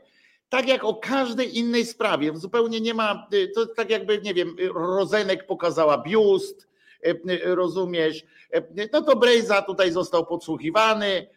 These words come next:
dobra, Odhaczony, tak? Brejza, okej. Giertych, no ten Giertych to zawsze coś tam, e, wyskakuje. No Kołodziejczak, no dobra, Kołodziejczak. No to, no ale kto to jest Kołodziejczak? E, e, e, dobra, no to tam. I wiesz, i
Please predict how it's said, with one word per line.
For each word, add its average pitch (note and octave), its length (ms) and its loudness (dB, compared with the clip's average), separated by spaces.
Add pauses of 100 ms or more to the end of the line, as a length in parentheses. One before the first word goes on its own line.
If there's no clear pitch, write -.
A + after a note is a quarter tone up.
(260)
dobra, G3 560 2 (280)
Odhaczony, G3+ 720 2
tak? G3+ 360 -2 (320)
Brejza, G3 560 0
okej. G3+ 440 0 (500)
Giertych, F#3+ 520 2
no C#4+ 200 6
ten A#3 200 2
Giertych A3 400 2
to E3 120 0
zawsze F#3+ 440 2
coś F#3 280 0
tam, E3+ 300 2 (280)
e, F3+ 340 0
wyskakuje. F3 680 2
No A#3+ 160 2
Kołodziejczak, F#3+ 840 2
no B3+ 340 2
dobra, G3+ 340 2
Kołodziejczak. D#3+ 800 -2
No F#3 140 -6
to, G#3+ 340 -2
no A#3 60 -8
ale B3 180 4
kto B3 180 0
to A#3+ 120 2
jest G#3 140 2
Kołodziejczak? D3 720 0 (360)
E, D#3+ 40 2
e, D#3+ 40 -4
e, G#3 840 0 (100)
dobra, C4 360 4
no G#3+ 120 -2
to G#3+ 120 -4
tam. G3+ 200 2 (200)
I A3+ 80 -6
wiesz, A#3+ 260 -2
i A3 160 -8